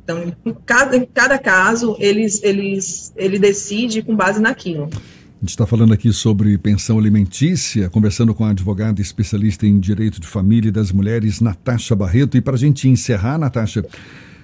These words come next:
Speaker 2: quais as consequências do não pagamento da pensão alimentícia? Eu sei que uma delas é a prisão do devedor, não é não?
Speaker 1: Isso, isso,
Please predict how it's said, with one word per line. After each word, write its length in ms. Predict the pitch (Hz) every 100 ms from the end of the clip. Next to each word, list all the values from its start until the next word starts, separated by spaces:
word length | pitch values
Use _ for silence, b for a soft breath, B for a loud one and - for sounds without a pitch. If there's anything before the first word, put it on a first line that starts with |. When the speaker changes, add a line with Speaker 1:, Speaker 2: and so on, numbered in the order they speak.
| B
Speaker 2:
quais 400 | 139 170 233 226
as 180 | 226 -
consequências 880 | 190 190 - 165 156 147 - 123 101
do 220 | 110 131
não 360 | 127 156 190 170
pagamento 800 | 156 143 131 127 117 95 - 104
da 380 | 90 117 110 90
pensão 380 | 117 104 - 117
alimentícia? 560 | 110 107 90 107 98 117
Eu 40 |
sei 200 | - 139
que 140 | -
uma 180 | 160 165
delas 680 | 120 131 165 208 214 - -
é 100 | 160
a 80 | 151
prisão 720 | 151 - 180 110 120 139 180 208
do 360 | 175 170 190
devedor, 560 | 190 185 226 185 139 110
não 80 | 104
é 20 |
não? 240 | 127 180 - _ _ _ _
Speaker 1:
Isso, 600 | 190 185 165 160 - - -
isso, 500 | 190 170 156 - -